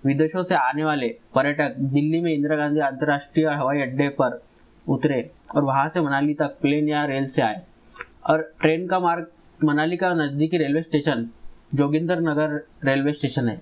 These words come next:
जो कि एक सौ पैंसठ किलोमीटर की दूरी पर स्थित है।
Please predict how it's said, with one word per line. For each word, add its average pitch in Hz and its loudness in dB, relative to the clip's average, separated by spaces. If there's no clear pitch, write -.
जो 147 2
कि 160 0
एक 151 -6
सौ 165 2
पैंसठ 160 -2
किलोमीटर 147 0
की 143 0
दूरी 139 -2
पर 135 0
स्थित - -2
है। 180 -8